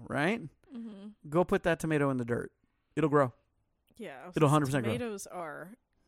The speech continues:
Speaker 2: cr-, like, people
Speaker 1: Mm-hmm.
Speaker 2: don't know that about tomatoes, that tomatoes are actually, like, in the right conditions, weather conditions, invasive.
Speaker 1: Oh, yeah.
Speaker 2: Because all they do, one fucking tomato,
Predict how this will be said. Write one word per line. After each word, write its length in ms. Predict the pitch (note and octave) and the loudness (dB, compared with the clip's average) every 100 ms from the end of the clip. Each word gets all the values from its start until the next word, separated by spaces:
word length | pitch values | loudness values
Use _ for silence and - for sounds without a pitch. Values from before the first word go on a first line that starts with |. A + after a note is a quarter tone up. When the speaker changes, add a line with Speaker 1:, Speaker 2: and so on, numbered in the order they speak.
| _ | _
Speaker 2:
cr-, 160 | - G#3 | -14 -6
like, 160 | G#3+ - | -6 -4
people 200 | B3+ G#3 | 0 4
Speaker 1:
Mm-hmm. 80 | C4+ | 2
Speaker 2:
don't 120 | A3 | 2
know 200 | G#3+ A3+ | 0 0
that 160 | F#3+ E3+ | 0 -2
about 240 | E3+ D#3 | -4 -6
tomatoes, 460 | - F#3+ F#3 E3 - | -6 -4 -2 -4 -6
that 100 | - | -10
tomatoes 380 | G#3+ A#3 C4+ | -6 -4 -2
are 100 | G#3 | -4
actually, 520 | F#3 G3+ - F#3+ E3+ - _ | -6 -8 -8 -6 -6 -10 _
like, 260 | F#3 E3 - _ _ | -8 -8 -10 _ _
in 320 | G#3+ G#3+ G#3 G3+ | -6 -4 -4 -6
the 100 | - | -4
right 240 | F3+ G#3 | -2 -2
conditions, 520 | - G3+ F#3+ - B3 | -6 -8 -8 -6 -6
weather 220 | G3+ F#3 A3 | -4 -6 -6
conditions, 520 | A#3+ C4 C#4+ C#4+ - _ _ _ _ | -6 -6 -6 -8 -10 _ _ _ _
invasive. 840 | - A3+ G3+ G#3+ B3+ - F3+ D3+ D3+ - | -2 -2 -2 -2 -2 -2 -4 -6 -2 6
Speaker 1:
Oh, 100 | E3+ | 8
yeah. 160 | E3 E3 | 8 6
Speaker 2:
Because 360 | C4 C4+ A3 - | 4 2 0 0
all 240 | A#3 A#3+ B3 | 4 4 4
they 180 | G#3+ | 2
do, 380 | G3 B3+ C#4 G3 | -2 -4 -2 -2
one 400 | F3 A#3+ C#4+ D4+ | -2 0 0 -2
fucking 460 | C4 C#4+ C#4 - F3+ | -2 0 0 -2 -8
tomato, 720 | - F#3 A3+ C4+ F#3+ E3 | -8 -2 2 2 2 0